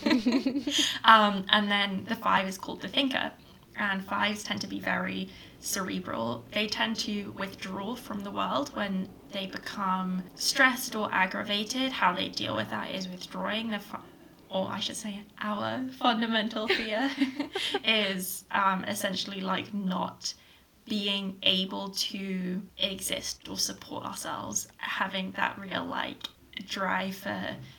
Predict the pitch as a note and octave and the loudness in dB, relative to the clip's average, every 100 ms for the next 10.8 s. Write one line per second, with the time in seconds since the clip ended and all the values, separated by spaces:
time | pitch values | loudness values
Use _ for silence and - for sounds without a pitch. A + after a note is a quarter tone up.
0 | - - - F#3+ F#3+ - - - - - | -16 -6 -2 -2 -2 -6 -6 -6 -8 -4
1 | - - G3+ G3+ - G3+ F#3 - F#3+ - | -2 -4 -6 -6 -2 0 0 -2 -2 -2
2 | A3 - A#3+ - - - B3+ C#4 C#4+ - | -4 -4 -6 -4 -2 -2 0 0 -2 -2
3 | G3+ G3+ G3+ G3+ G#3 - F3+ - - - | -2 -2 -4 -6 -8 -8 -6 -4 -4 -6
4 | G3+ - - - - F#3+ - - - - | -6 -6 -6 -6 -10 -12 -12 -12 -10 -10
5 | - G3+ G#3 G#3+ G3 F#3 - F#3+ - - | -10 -8 -8 -8 -6 -6 -6 -6 -10 -10
6 | - - - F#3+ G3+ G3 - - - - | -8 -6 -8 -6 -6 -6 -8 -6 -4 -6
7 | - G3 G3 - - G#3 G#3+ G#3 - - | -4 -4 -4 -6 -6 -6 -8 -10 -14 -16
8 | - G#3 G3+ F#3 - G#3 - - - - | -12 -2 2 2 0 -2 -4 -4 -2 -4
9 | - F#3 F#3+ G3 F#3+ F#3 F#3 F#3 F#3 F3+ | -6 -8 -6 -6 -8 -8 -6 -4 -4 -4
10 | G3+ G3+ G3+ - - - - | -4 -6 -10 -10 -8 -6 -6